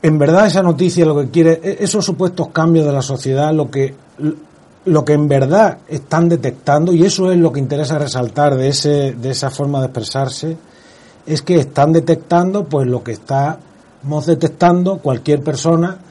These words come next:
que esté al corriente de las, eh, de la sensibilidad y de los comentarios y de los pareceres que se captan por la calle.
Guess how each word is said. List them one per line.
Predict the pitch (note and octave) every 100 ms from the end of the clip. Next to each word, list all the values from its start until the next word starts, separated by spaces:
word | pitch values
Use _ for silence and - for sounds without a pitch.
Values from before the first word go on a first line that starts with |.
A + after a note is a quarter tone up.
| -
que | C3+
esté | - C#3
al | C#3
corriente | D3 C#3+ D#3+ E3+ E3 C3+ F3
de | D#3 D#3+ E3+
las, | E3+ D#3 D3+ D#3+ - D3+
eh, | C#3+ C3+ A#2+ A#2 A2 A2 G2+ - - - B2+
de | C3+
la | C3 B2 A#2 - -
sensibilidad | - D3 C3+ C#3 C3+ C3 C3 D3 E3 G3+ - _ _ C#3+
y | C#3+
de | C#3
los | B2+
comentarios | - B2 A#2+ A2+ D#3+ E3 D#3+ F#3 F3 - _ _ _ _ _ _
y | F3 E3 D3
de | D3 C#3+ C3+ A2
los | D3 C#3
pareceres | D3+ E3 E3+ F3 F#3 G3+ G#3 - _ _ -
que | E3
se | E3 E3+
captan | - C#3 - D#3+ D3+
por | C#3+
la | B2 A2
calle. | A#2 A2 G2+